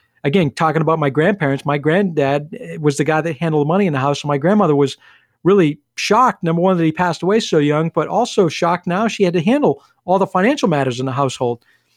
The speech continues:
And so it's a, it's a daunting thing to look at. So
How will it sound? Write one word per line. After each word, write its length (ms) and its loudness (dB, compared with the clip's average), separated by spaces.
And 200 0
so 340 4
it's 180 -2
a, 180 2
it's 160 -6
a 40 2
daunting 440 0
thing 180 2
to 60 0
look 240 0
at. 300 -4
So 400 0